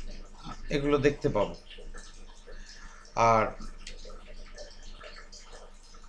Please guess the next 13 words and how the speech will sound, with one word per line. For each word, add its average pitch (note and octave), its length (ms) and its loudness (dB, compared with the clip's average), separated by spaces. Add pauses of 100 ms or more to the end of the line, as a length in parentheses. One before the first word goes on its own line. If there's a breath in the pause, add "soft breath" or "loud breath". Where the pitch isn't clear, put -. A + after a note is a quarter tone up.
(500)
এরপর D#3+ 360 8
আছে E3 200 8
electricity। F3+ 760 8 (640)
এটা C3+ 200 6
একটা, C#3+ 300 8 (680 loud breath)
আহ, A#2+ 520 0 (140)
গুরুত্বপূর্ণ D3+ 840 4
জিনিস। D#3 340 4
এই C#3 100 4
জিনিসটি C#3+ 560 0
আগে C3+ 280 4
কোথাও C3 520 2
শোনোনি। D#3 460 6